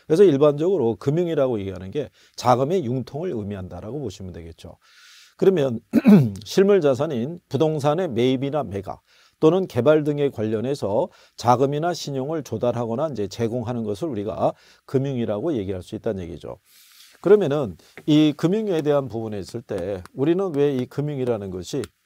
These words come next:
자금 융통의 줄임말이라고 그랬을 때 실물 자산인 부동산의 투자 운영하기 위해서는요,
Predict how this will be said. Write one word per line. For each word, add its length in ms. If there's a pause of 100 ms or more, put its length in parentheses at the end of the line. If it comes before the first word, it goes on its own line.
(220)
자금 420
융통의 540
줄임말이라고 760
그랬을 280
때 240 (2000)
실물 360
자산인 420
부동산의 640
투자 280
운영하기 460
위해서는요, 600